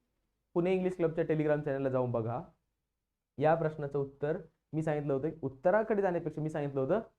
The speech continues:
पॅटर्न समजून घ्या. जर इनकरेक्ट विचारलंय, दोघांपैकी जे इनकरेक्ट आहे तेच सांगावं लागेल, करेक्ट वालं नाही.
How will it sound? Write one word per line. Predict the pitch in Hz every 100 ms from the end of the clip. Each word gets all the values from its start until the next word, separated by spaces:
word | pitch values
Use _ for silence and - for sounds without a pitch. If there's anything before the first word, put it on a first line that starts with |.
| _ _ _ _ -
पॅटर्न | 190 196 247
समजून | 226 220 180 175 151
घ्या. | 131 151 220 - -
जर | 147 214 -
इनकरेक्ट | 208 240 233 277 269 247
विचारलंय, | 202 196 160 151
दोघांपैकी | 151 180 214 202 190
जे | 190
इनकरेक्ट | 208 208 214 220 214 214
आहे | 220 -
तेच | 208 202
सांगावं | 156 131
लागेल, | 117 113 107
करेक्ट | 175 185 190 185
वालं | 185 185
नाही. | 180 165